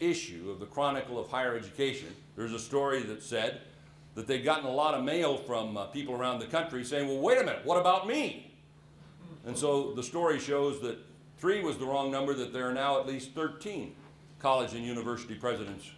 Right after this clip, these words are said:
who are advertising their homosexuality. Now, somebody is thinking, "This is not a very well-balanced picture of America. I've just been given the bad news." Obviously, that is true. What I've just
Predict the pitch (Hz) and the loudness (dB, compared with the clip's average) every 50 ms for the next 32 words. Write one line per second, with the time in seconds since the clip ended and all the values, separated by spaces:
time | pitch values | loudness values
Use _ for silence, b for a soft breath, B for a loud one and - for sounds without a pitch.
0 | - - - - - - - - - - 113 117 113 117 117 120 127 110 113 101 | -20 -20 -20 -20 -20 -14 -12 -12 -8 -4 -2 -2 0 0 0 0 -2 -2 -4 -4
1 | 110 110 101 98 92 95 95 98 98 92 104 104 98 95 92 - 98 92 90 - | -2 -2 -2 -2 -2 -6 -8 -8 -6 -6 -6 -6 -6 -6 -6 -6 -8 -8 -8 -8
2 | - 90 95 92 92 82 76 - - - - - - - - B B B B B | -8 -6 -4 -4 -4 -6 -8 -12 -16 -20 -20 -20 -20 -20 -20 B B B B B
3 | B B B B B - 120 120 120 - 190 202 202 175 170 151 135 127 123 - | B B B B B -4 -2 -2 0 4 4 4 6 6 4 4 4 0 -2 -4
4 | - 123 120 - 120 117 120 113 - B B B B B B B B B - 135 | -4 -4 -4 -4 -6 -8 -10 -10 -12 B B B B B B B B B -6 -4
5 | 143 139 147 147 120 127 139 135 131 123 110 104 120 117 113 107 110 110 110 104 | -4 -2 -2 -2 0 0 2 2 2 2 0 0 0 -2 0 0 0 0 0 0
6 | 110 113 113 110 107 101 95 - - - 131 117 - - 101 98 92 98 104 117 | 2 2 2 2 0 -2 -6 -8 -6 -4 -4 -4 -4 -6 -6 -6 -4 -4 -2 0
7 | 120 117 113 107 - 110 104 101 101 107 - - 98 92 95 107 104 98 95 92 | 0 0 0 0 0 -2 -2 -2 -4 -8 -10 -12 -10 -8 -6 -6 -6 -6 -6 -6
8 | 87 110 110 113 107 92 95 95 95 95 95 - - - - 139 151 147 131 120 | -2 0 2 2 2 0 -4 -8 -8 -10 -10 -14 -8 -2 0 2 2 2 0 -4
9 | 104 - 110 107 104 104 104 104 95 - - - 82 82 78 92 101 101 98 101 | -8 -8 -8 -6 -4 -2 -2 -4 -4 -6 -10 -12 -14 -10 -8 -4 -2 0 0 0
10 | 98 - 131 135 - - | -2 -4 -6 -6 -6 -10